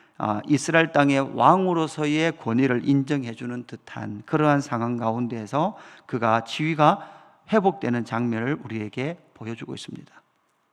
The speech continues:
그러면서 그에게 쓸 것과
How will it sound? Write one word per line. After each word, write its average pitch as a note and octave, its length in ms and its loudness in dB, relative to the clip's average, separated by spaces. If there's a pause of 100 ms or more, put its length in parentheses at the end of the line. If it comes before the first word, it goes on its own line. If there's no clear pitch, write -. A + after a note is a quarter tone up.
(880)
그러면서 D#3+ 280 4
그에게 D3+ 380 6
쓸 D#3+ 200 0
것과 B2 600 -2